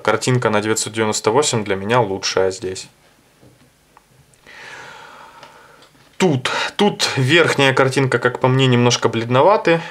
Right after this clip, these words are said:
люди. Эм, девятьсот девяносто восемь как-то слишком насыщенно, а вот, э, Т сто в данном случае мне нравится больше. В общем, экраны аналогичны,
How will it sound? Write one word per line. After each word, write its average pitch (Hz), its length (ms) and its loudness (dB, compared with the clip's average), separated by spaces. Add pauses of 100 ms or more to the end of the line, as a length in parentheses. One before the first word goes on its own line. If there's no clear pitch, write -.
люди. 139 580 0 (460)
Эм, 110 1200 -2 (180)
девятьсот 127 320 0
девяносто 120 400 2
восемь 117 400 2
как-то - 420 -2
слишком 107 720 0
насыщенно, 156 840 0 (300)
а 127 80 4
вот, 127 300 2
э, 107 120 0
Т 123 220 0
сто 147 480 2
в 107 100 -4
данном 104 340 0
случае 131 380 -4
мне 95 260 -4
нравится 95 380 0
больше. - 320 -8 (520)
В - 40 4
общем, 190 400 2 (320)
экраны 170 540 2 (1300)
аналогичны, 151 920 2